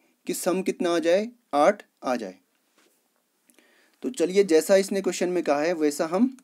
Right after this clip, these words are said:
लिखते चलते हैं, ठीक है, according to question। मान लीजिए एक्स बार ये जोड़ता है, कितनी बार जोड़ता है एक्स बार, तो यहाँ पे हम लिखेंगे एक बटे पाँच में प्लस एक बटे पाँच को कितनी बार जोड़ा है एक्स बार, इसका मतलब एक्स बार का मतलब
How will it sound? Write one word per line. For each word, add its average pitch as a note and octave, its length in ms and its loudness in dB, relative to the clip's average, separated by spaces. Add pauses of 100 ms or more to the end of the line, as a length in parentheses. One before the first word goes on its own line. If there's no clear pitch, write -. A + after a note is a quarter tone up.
लिखते D3 320 -2
चलते A#2 240 -4
हैं, A2 100 -6
ठीक D#3+ 140 -4
है, F#3 100 -2
according D3+ 440 0
to B3+ 140 2 (320)
question। A2 300 -6 (480)
मान F3 220 2
लीजिए G3+ 340 2 (220)
एक्स F#3 260 -2
बार F#3+ 240 6
ये A3 200 0 (180)
जोड़ता D3 360 4
है, B2 100 -2
कितनी F#3 240 -4
बार F#3 160 6
जोड़ता F3+ 220 0
है G#3+ 240 -2
एक्स C3 220 -8
बार, D3+ 300 2 (500)
तो C#3+ 60 -4
यहाँ C#3+ 240 -2
पे G3+ 120 0
हम G3+ 160 0
लिखेंगे E3 440 0 (140)
एक F3+ 220 2
बटे F#3+ 260 0
पाँच C#3+ 380 -2
में C3 300 0 (380)
प्लस G3 340 2 (380)
एक G3+ 280 6
बटे G#3 280 2
पाँच D#3 360 -4
को D3 260 0
कितनी F3+ 300 -4
बार F#3 180 4
जोड़ा F3+ 240 4
है G#3 180 0 (160)
एक्स - 240 -8
बार, D#3 300 4 (200)
इसका E3+ 280 -2
मतलब F#3+ 360 -2 (200)
एक्स F3+ 240 -2
बार D#3 260 4
का F#3 120 0
मतलब G#3 400 -2